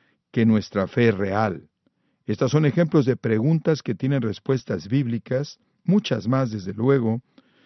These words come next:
y así continuamos trabajando en actualizar y enriquecer nuestra página del internet,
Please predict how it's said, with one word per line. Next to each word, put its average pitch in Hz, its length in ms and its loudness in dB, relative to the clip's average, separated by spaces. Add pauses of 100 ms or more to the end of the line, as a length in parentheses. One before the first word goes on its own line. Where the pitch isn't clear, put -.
(340)
y 139 120 6
así 143 200 2
continuamos 156 560 0
trabajando 127 480 0
en 135 80 2
actualizar 104 580 0
y 135 60 -2
enriquecer 113 560 -2
nuestra 117 300 0
página 117 400 0
del 104 100 0
internet, 117 640 0